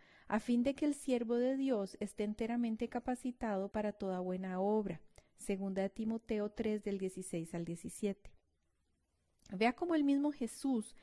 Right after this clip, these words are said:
en repetidas ocasiones se apartaba de sus discípulos y de la gente para buscar esa intimidad con el Padre. En Marcos uno treinta y cinco dice,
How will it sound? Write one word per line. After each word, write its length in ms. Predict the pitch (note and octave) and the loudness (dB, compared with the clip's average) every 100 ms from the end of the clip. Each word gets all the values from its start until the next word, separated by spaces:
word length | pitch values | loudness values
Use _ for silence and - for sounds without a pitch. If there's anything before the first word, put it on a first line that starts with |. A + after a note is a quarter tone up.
| - - - | -20 -16 0
en 120 | A#3 | 4
repetidas 600 | A3+ A3+ G#3+ A#3+ C#4 D#4+ | 6 4 2 0 2 2
ocasiones 560 | D#4 D4+ G#3+ A#3 A#3 C#4+ | -2 -2 -2 0 0 0
se 100 | D4+ | 0
apartaba 580 | C#4 G#3+ - - A#3+ D4+ | -4 -6 -6 -4 -2 0
de 80 | D#4 | -2
sus 160 | C4+ | -2
discípulos 640 | G#3+ - C#4 - A3 G3 - | -4 -4 -8 -6 -6 -4 -2
y 60 | |
de 80 | F#3 | -2
la 100 | F3 | -2
gente 440 | F#3+ A3+ B3 F#3 - - - - | -2 0 -2 -2 -10 -18 -20 -10
para 220 | - A#3 A#3 | -2 0 0
buscar 400 | G#3+ - B3 C4+ | -2 -2 2 2
esa 200 | C#4+ E4 | 2 2
intimidad 720 | D4 B3+ A3 G#3 G#3 B3 C4+ | 2 2 0 0 2 2 2
con 200 | B3 G#3+ | 2 0
el 100 | F#3+ | -2
Padre. 460 | - F3+ F3 F3 - - - _ _ _ _ _ _ _ _ - | -4 -4 -4 -6 -14 -20 -20 _ _ _ _ _ _ _ _ -2
En 200 | A#3 A#3 | 2 4
Marcos 600 | A3+ A#3 C4 - D4+ - | 4 4 2 0 -2 0
uno 280 | C4 C4+ C#4 | 4 4 4
treinta 340 | C#4 C4+ B3 G3+ | 2 2 2 -2
y 40 | |
cinco 460 | - A3 A3+ A3+ A#3 | -4 0 0 0 0
dice, 480 | A#3 A#3+ - - | 0 -2 -6 -14